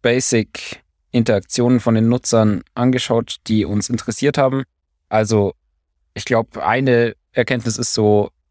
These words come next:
sechzig Prozent der User waren wirklich nur an einem Tag aktiv, beziehungsweise haben nur an einem Tag mal Nachrichten geschrieben. Das heißt, die sind meistens wirklich einfach nur dem Discord-Server gejoint und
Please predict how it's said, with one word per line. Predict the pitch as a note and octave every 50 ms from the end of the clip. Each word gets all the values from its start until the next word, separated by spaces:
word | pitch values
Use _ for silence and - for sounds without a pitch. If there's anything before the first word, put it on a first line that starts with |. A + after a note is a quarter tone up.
| _ -
sechzig | - B2 B2 - - - A2+ -
Prozent | - A#2 - - A#2+ A#2 A2+ - - - - _ _ _ _ -
der | A#2+ G#2+
User | G#2+ A2+ A#2 A2+ G#2+ A2+ A2 A2 A2 G#2+ G#2 - - _ _ _ _ _ _ _ _ _ _ _
waren | C3 A2 G2+ A2+ A#2 A2 G2+ G#2
wirklich | A#2 - A#2+ G2+ A2+
nur | A2 G#2
an | G2
einem | - A2+ A#2+ A#2+ A#2 A2
Tag | - A#2 A2+ A2+ A2 - - - _
aktiv, | - G2+ - - C#3+ D#3 E3+ - - -
beziehungsweise | G#2+ F2+ - G2+ G2 F#2+ F#2+ F#2+ E2
haben | F#2 G#2 G2+ G2+
nur | G2+ G2+ G2+
an | G2+ -
einem | - A2+ A#2 A#2 A2+ G#2 G#2 G#2 - - _ _ _ _ _ _ _
Tag | - G#2+ G#2+ G#2+ - -
mal | G#2 G2 G2 F#2+ F#2+ - - _ _ _ _ _ _ _ _ _ _
Nachrichten | A2 A2 A#2 A#2 B2+ A2 - - G2+
geschrieben. | G2 G2 - - C#3+ D3+ D#3 D#3+ D3+ - _ _ _ _ _ _ _ _ _ _ _ _
Das | B2+ A#2+ -
heißt, | B2 B2 B2 - - - - -
die | B2+ A#2+
sind | B2 B2 A#2 A2+ G#2 - - - _ _ _ _ _
meistens | - A#2+ A2+ B2 B2+ - B2+ A2+ - -
wirklich | B2 A#2+ - G#2+ -
einfach | G2+ A2+ A#2 - A2
nur | A2 A#2 A2 G#2+
dem | - G#2+ G#2
Discord-Server | - B2+ - - - A2+ - - A2 G#2 G2+
gejoint | G#2+ G2+ - - B2 C3 C3+ C3+ C3+ C3 - - - - _ _ _ _ _ _ _ _
und | A2+ A2 G#2+ G#2 G2+ G2+ - - - - - -